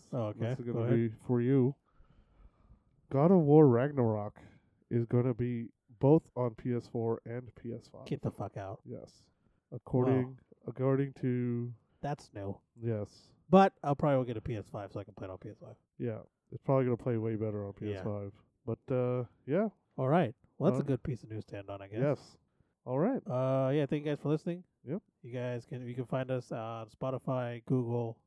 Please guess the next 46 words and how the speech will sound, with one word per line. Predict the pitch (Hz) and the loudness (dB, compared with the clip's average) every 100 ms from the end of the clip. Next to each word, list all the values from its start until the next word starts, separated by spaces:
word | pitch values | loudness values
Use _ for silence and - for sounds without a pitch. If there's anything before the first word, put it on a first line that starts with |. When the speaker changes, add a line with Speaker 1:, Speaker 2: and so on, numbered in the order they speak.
| - | -12
Speaker 1:
Podcast, | 117 113 117 110 | -12 -10 -12 -10
Apple | 113 107 | -10 -10
Podcast, | 113 104 110 101 | -10 -10 -12 -8
Stitcher, | - 165 165 156 - _ | -6 -4 -2 -4 -8 _
and | 123 | -14
then | 123 120 | -10 -10
at, | 117 117 - _ - | -8 -10 -12 _ -8
uh, | 120 117 113 107 104 101 101 - _ - | -4 -4 -4 -6 -6 -6 -10 -14 _ -12
Twitter | - 165 160 156 | 0 2 2 -2
at | 139 139 | -4 -6
Nerd | 147 143 | -6 -6
Get | 151 131 | -6 -6
One. | 135 151 - _ _ | -8 -10 -14 _ _
Then | 113 | -10
we | |
got | 110 | -8
a | 104 | -8
Patreon, | 135 127 - 127 123 | -8 -6 -4 -4 -4
nerd, | 123 120 - _ _ _ 170 | -6 -8 -12 _ _ _ -6
patreon | 170 190 175 | 0 2 2
dot | 160 147 | 0 -4
com | 143 135 131 | -6 -8 -6
forward | 135 120 | -6 -6
slash | 127 113 - | -8 -10 -10
nerd | 120 113 | -12 -10
dot | 117 101 - | -10 -10 -12
get, | 120 - - _ _ | -12 -12 -12 _ _
um, | 117 107 104 113 | -10 -8 -8 -8
all | 110 | -10
spelled | 107 120 110 | -8 -8 -8
out. | 113 143 _ _ | -8 -10 _ _
And | 127 123 | -12 -8
then | 139 143 147 147 147 143 147 147 139 | -4 -2 -2 -4 -4 -4 -6 -8 -10
you | 123 | -14
can | 135 | -8
find | 143 127 | -6 -8
me | 135 143 147 | -10 -12 -10
at | - | -10
Twitter | - 151 151 | -8 -6 -4
at | 139 - | -6 -6
Koshposh | 151 139 - 139 - | -6 -6 -4 -4 -4
and | 127 | -10
on | 110 107 | -14 -12
Twitch | - 185 - | -4 -4 -4
at | 107 | -12
Koshposh. | - 101 - 120 160 | -12 -12 -8 -6 -6